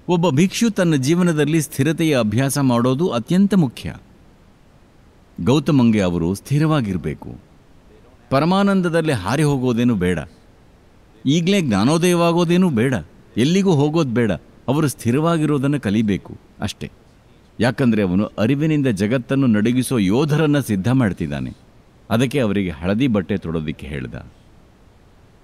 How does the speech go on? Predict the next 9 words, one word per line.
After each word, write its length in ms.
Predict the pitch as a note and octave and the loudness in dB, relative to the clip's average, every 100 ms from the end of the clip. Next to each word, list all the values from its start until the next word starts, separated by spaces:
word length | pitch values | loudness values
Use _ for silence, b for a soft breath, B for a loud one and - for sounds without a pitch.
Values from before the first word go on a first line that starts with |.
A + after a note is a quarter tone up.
| - - - - - _ - - A#2+ | -20 -20 -20 -20 -20 _ -20 -6 0
ನಂತರ 380 | D3 F#3+ G3 C#3 F2+ - - - - | 2 2 2 0 0 -4 -16 -20 -6
ಅವರು 440 | C#3 D3 D#3 A2 - - - - - | -2 0 0 0 -4 -10 -20 -20 -4
ಅವನು 240 | A#2+ B2 A#2+ | 0 2 0
ಅರ್ಹತ 500 | G#2+ C3+ C#3 E3 D#3 | 0 2 2 2 0
ಅಂತ 260 | A#2 G#2+ | 0 0
ಕರೆಯೋ 340 | G#2+ G2 G#2 A2+ | -2 0 0 -2
ಸ್ಥಿತಿಯನ್ನ 540 | - G#2+ A2+ G#2+ G2 | -2 -4 0 0 0
ಪಡೆದಾಗ, 480 | F2+ E2+ E2 F2 G2+ D2+ C#2 E2 - - - - _ _ - - - C#3+ - - - - - _ _ _ - | 0 -4 -2 -2 -2 -4 -6 -14 -20 -20 -20 -20 _ _ -20 -20 -20 -20 -20 -20 -20 -20 -20 _ _ _ -4
ಬೌದ್ಧ 340 | G#2+ D#3 F#3 | 0 2 2